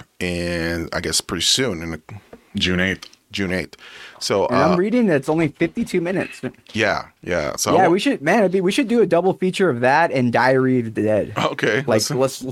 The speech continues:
Speaker 3: finally watch
Speaker 1: <laughs>
Speaker 3: Diary of the Dead, right?
Speaker 1: <laughs> Let's, uh, let's do it.
Speaker 3: I'll finally open my Blu-ray of Diary of the Dead. <laughs> I think I've had it for, like, ten years.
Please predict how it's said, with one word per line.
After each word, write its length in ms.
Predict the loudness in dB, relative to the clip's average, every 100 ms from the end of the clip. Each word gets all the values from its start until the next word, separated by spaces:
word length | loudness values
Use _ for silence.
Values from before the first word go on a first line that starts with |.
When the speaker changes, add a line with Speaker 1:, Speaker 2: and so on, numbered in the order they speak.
| -2
Speaker 3:
finally 460 | 0 2 4 4
watch 420 | 4 4 2 2 0
Speaker 1:
<laughs> 0 |
Speaker 3:
Diary 400 | 4 4 4 2
of 80 |
the 60 | -2
Dead, 280 | -2 -4 -4
right? 340 | 0 2 0 -2 -14 -18 -16
Speaker 1:
<laughs> 260 | -14 -10
Let's, 280 | -4 -2 0
uh, 140 | 0 0
let's 180 | -2 -2
do 160 | -2 -2
it. 140 | -2 -6 -2
Speaker 3:
I'll 100 | -2
finally 580 | -2 0 2 4 4 4
open 300 | 4 4 2
my 140 | 2
Blu-ray 480 | 2 2 4 4 2
of 120 | 2
Diary 440 | 0 2 2 4 2
of 100 | 0
the 120 | -4
Dead. 300 | -6 -4 -6 -6 -10 _
<laughs> 280 | _ _ _
I 160 | -4 -4
think 240 | -2 -2
I've 100 | 0
had 160 | 0 0
it 60 |
for, 100 | 0 0
like, 140 | 0
ten 200 | 0 0
years. 460 | 2 2 0 -2